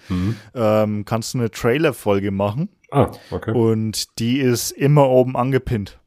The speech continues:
Speaker 1: Mhm. Okay, okay.
Speaker 2: Wir können zum Beispiel auch mal, äh,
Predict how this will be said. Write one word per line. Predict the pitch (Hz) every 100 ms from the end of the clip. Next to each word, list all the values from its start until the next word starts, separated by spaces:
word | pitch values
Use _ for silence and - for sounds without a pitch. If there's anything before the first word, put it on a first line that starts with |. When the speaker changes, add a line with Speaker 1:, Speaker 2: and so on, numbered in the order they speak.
| _ _ _ _ _ _ _ _ _ _ _ _ _ _ -
Speaker 1:
Mhm. | 87 78 110 110 - _ _
Okay, | 92 - 92
okay. | 82 95 - - - _ _ _ _ _ _
Speaker 2:
Wir | 107
können | 101 120 120
zum | 120
Beispiel | 120 120 - 120
auch | 117 104
mal, | 127 120 117 117 107 98 98 107 101
äh, | 92